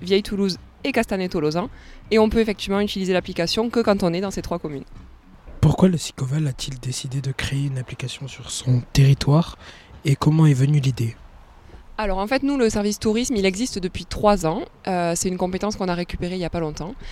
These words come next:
Speaker 1: Et on a, on, on, en fait, notre travail, c'est de créer des supports de promotion de notre territoire. Donc on crée des guides, on crée des cartes. Et on a décidé de faire aussi du digital. Et donc on s'est posé la question de faire une application.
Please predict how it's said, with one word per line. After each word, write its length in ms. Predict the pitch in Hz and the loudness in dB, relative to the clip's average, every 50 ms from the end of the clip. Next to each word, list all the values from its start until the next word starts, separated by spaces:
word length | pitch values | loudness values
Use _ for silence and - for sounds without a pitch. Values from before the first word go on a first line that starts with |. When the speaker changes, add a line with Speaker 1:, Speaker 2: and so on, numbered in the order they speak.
| - - - - - - - | -14 -16 -16 -12 -12 -8 0
Speaker 1:
Et 300 | - 214 208 208 208 208 - | 4 6 6 8 6 6 4
on 220 | - 202 196 202 | 4 2 2 2
a, 920 | 196 190 190 190 190 185 185 185 185 180 180 180 180 180 175 175 175 - - | 4 4 4 4 4 4 4 4 4 2 2 2 2 2 2 0 0 -2 -2
on, 60 | - 180 - - 165 - 143 | -4 -4 -2 -2 0 0 0
on, 60 | 170 | 0
en 40 | 180 | 2
fait, 100 | 170 220 | 0 0
notre 220 | 240 226 - - 175 | 0 0 -2 -2 -6
travail, 280 | - 180 160 165 214 | -4 -2 -2 0 0
c'est 100 | - 208 | -2 -2
de 80 | 175 175 | -2 -2
créer 240 | - - - 220 220 | -2 -2 -2 -2 0
des 220 | 214 208 196 196 | 2 2 2 0
supports 320 | 190 - 190 - 208 208 214 | 0 -2 -4 -2 0 0 0
de 60 | 196 | 0
promotion 420 | - - 202 185 180 180 - 226 | 0 0 -2 -2 -4 -4 -2 0
de 80 | 247 233 | 2 2
notre 240 | 208 196 202 - 196 | 2 2 0 -2 -4
territoire. 480 | - 196 185 185 180 - 170 160 156 | -4 -4 -4 -4 -4 -4 -2 -2 0
Donc 180 | 156 156 156 165 | 0 0 -2 -2
on 120 | 180 175 | -4 -4
crée 200 | 175 - 196 180 170 | -4 -2 -4 -4 -2
des 140 | 156 165 170 | -2 -4 -6
guides, 280 | 151 160 185 247 254 | -4 -2 -4 0 0
on 100 | 226 185 | 0 0
crée 180 | 185 - 185 170 | 0 -2 -6 -4
des 120 | 156 156 | -6 -6
cartes. 420 | - - 175 220 302 - - - - - - - - - - - - - - - | -2 2 4 4 4 2 -4 -14 -20 -20 -20 -20 -20 -20 -20 -20 -20 -12 -2 0
Et 120 | 220 247 | 2 2
on 120 | 262 240 220 | 2 2 0
a 60 | 196 | 0
décidé 340 | 175 190 - - 185 208 214 | 0 -2 -4 -2 -2 -2 0
de 680 | 202 196 190 185 185 185 175 175 175 175 175 170 170 170 | 2 4 4 4 4 4 4 4 4 2 2 0 -2 -2
faire 140 | - 202 185 196 | -2 -2 -2 -2
aussi 200 | 208 - 254 220 | -2 -2 -4 -4
du 140 | 208 240 233 | -2 -2 -2
digital. 500 | 226 220 202 180 - - 180 208 277 330 - | -2 -2 -4 -6 -4 0 0 0 0 0 -4
Et 60 | - 190 | -4 -2
donc 180 | 175 202 233 254 | -2 -2 -2 -2
on 80 | 208 | -2
s'est 140 | 185 - 190 | -2 -2 -4
posé 180 | 185 190 185 190 | -2 -2 -2 0
la 60 | 180 | -2
question 260 | 175 175 170 - 226 240 | -2 -4 -4 -4 -2 -4
de 40 | 220 | -2
faire 220 | - 233 240 247 - | 0 -2 -2 -2 -2
une 160 | - 233 226 | -2 0 0
application. 540 | 214 202 - 226 202 - 190 190 - 160 160 | 0 -2 -2 -4 -6 -6 -4 -4 -4 -8 -8